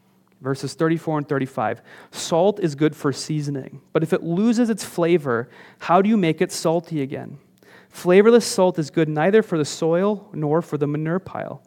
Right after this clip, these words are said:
It is thrown away. Anyone with ears to hear should listen and understand." Okay, let me put that another way. Cheap, consumeristic, half-hearted, comfort-driven discipleship doesn't produce anything valuable.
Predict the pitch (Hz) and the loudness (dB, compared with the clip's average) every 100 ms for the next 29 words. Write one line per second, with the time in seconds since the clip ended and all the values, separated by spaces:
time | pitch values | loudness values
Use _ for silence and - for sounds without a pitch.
0 | _ - _ 156 151 - - 160 175 175 | _ -20 _ -6 -4 -6 -2 0 2 2
1 | 131 98 135 - _ _ _ - - - | 0 -2 -8 -16 _ _ _ -20 -12 -2
2 | 185 226 208 165 180 185 196 208 190 170 | 2 4 4 2 4 6 6 4 0 0
3 | 147 151 139 143 160 - 104 120 - _ | 0 -4 -2 -2 -2 -8 -10 -12 -16 _
4 | _ _ _ - 131 123 123 - 120 107 | _ _ _ -10 -6 -4 -6 -8 -14 -14
5 | 101 - _ _ _ _ _ - _ - | -18 -20 _ _ _ _ _ -20 _ 0
6 | 160 220 202 190 165 139 135 135 113 101 | 2 2 2 4 4 4 2 0 -2 -6
7 | 127 - _ _ _ _ _ _ - - | -12 -20 _ _ _ _ _ _ -8 -2
8 | 208 247 - _ _ 156 - - 196 196 | -2 -2 -6 _ _ -10 -8 -6 -2 0
9 | 147 131 - 127 - - 147 160 147 135 | 0 -2 -4 -6 -6 -6 -6 -4 -2 -2
10 | 123 127 143 160 175 156 135 127 120 117 | -4 -6 -10 -6 -8 -6 -6 -6 -6 -8
11 | - 113 127 113 117 110 - - _ 151 | -8 -8 -8 -10 -12 -12 -18 -20 _ 2
12 | 151 180 - 139 123 117 117 107 120 113 | 4 -2 -4 -2 -2 -4 -10 -12 -12 -12
13 | 98 104 104 - | -12 -14 -16 -18